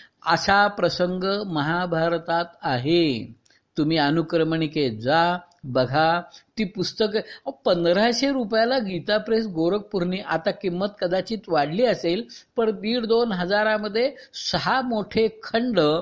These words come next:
एक लाख संहिता आणि त्याचा हिंदीमध्ये अर्थ उपलब्ध आहे.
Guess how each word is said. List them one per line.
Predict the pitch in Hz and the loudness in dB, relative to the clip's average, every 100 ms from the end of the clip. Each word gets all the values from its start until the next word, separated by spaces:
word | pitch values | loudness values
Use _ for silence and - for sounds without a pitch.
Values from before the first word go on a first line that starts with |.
| - - _ | -4 -16 _
एक | 175 233 233 | 0 0 0
लाख | 185 156 226 - | -2 2 0 0
संहिता | - 185 190 190 175 147 156 - - - | -2 -2 -2 -2 2 2 2 -4 -16 -6
आणि | 165 180 | -2 -2
त्याचा | 175 165 196 | -2 -2 -2
हिंदीमध्ये | 160 151 165 220 247 214 196 - | -2 -2 -2 0 0 0 -2 -2
अर्थ | 165 160 151 143 143 202 - - _ | -2 -2 0 0 0 -2 -8 -20 _
उपलब्ध | 175 160 262 294 233 202 | -6 0 0 0 0 0
आहे. | - 170 156 139 151 | 0 2 0 0 0